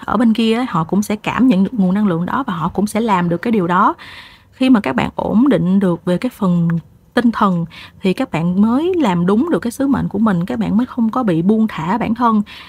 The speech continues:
các bạn mới không có đi tìm kiếm những cái sự thỏa mãn tạm thời như là chơi, quá, chơi game quá nhiều, xem phim quá nhiều, hoặc là đi tìm kiếm những cái mối quan hệ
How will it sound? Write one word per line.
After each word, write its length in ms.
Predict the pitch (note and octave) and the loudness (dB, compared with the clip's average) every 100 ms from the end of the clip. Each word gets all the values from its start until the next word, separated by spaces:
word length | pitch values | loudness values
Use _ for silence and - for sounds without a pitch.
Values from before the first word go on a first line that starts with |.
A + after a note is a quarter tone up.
| - | -6
các 140 | C#4+ C4+ | -4 -2
bạn 180 | E3+ | 2
mới 100 | A3+ | 0
không 220 | C4+ C4+ A#3 | 0 0 2
có 60 | |
đi 140 | B3+ A3+ | 2 0
tìm 300 | - F3 F3 | 0 0 0
kiếm 280 | A3+ D4+ D#4+ | 0 0 2
những 260 | F3 A3+ | 2 0
cái 300 | B3 B3+ E4+ - - _ _ _ _ - _ _ _ - | 0 0 -2 -6 -18 _ _ _ _ -20 _ _ _ -6
sự 220 | - E3+ | -2 0
thỏa 140 | E3+ - | 0 2
mãn 240 | E3+ A#3+ | 2 2
tạm 240 | - - F#3 | -2 -2 -2
thời 380 | F#3+ F3+ F3 | -2 0 0
như 180 | F3+ A3+ | 2 2
là 400 | A3 E3+ D#3+ E3 D#3+ - _ _ _ - | 2 0 0 -2 -6 -14 _ _ _ -2
chơi, 240 | A3+ A#3 - - A3 G3 G3 F#3+ | 0 0 -4 -12 -2 0 0 0
quá, 220 | A3 D#4 - | 0 0 0
chơi 160 | C4 A#3 | 2 2
game 220 | A#3 A3 | 2 2
quá 160 | A#3+ | 2
nhiều, 420 | D#4 B3 F#3 F3 E3+ - - - | 4 4 4 2 -2 -8 -18 -6
xem 240 | - A#3 | 0 0
phim 260 | A3+ B3 A3+ | 4 4 4
quá 160 | A3+ | 2
nhiều, 420 | C#4+ A#3 F#3+ F3 E3 | 2 4 4 2 0
hoặc 200 | F#3 E3 | -4 -2
là 280 | F3+ E3+ D#3+ - - - | -2 0 -2 -8 -12 0
đi 160 | A3 | 0
tìm 240 | A3+ G3 F3+ | 2 2 0
kiếm 240 | - C#4 E4 | 0 -2 -2
những 120 | G3+ | -4
cái 120 | C#4 | 2
mối 120 | C#4+ | 2
quan 160 | D4 A#3+ | 2 -2
hệ 420 | F3 E3+ F3 | -2 -2 0